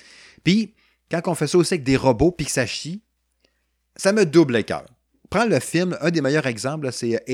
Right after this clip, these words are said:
A I, je pense, avec, euh, Haley Joel Osment, là, tu sais, lui qui disait, là, « Je vois des, des gens morts partout » dans Le Sixième Sens. Tu sais, le petit gars, là, le petit blond.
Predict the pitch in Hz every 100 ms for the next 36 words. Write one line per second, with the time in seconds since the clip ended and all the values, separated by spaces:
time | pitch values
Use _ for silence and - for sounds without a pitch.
0 | 113 120 147 131 104 - 135 139 - -
1 | _ - _ - 98 110 113 110 98 101
2 | 117 117 117 120 131 131 127 107 117 120
3 | 131 127 110 - 151 165 160 151 226 220
4 | 202 135 151 151 143 143 - _ 123 139
5 | 120 - 147 135 151 107 143 143 120 139
6 | 135 139 147 135 120 - 139 - 156 160
7 | - - - 107 104 98 - 110 110 101
8 | 151 156 - - 233 - - 131 180 185
9 | - - 131 160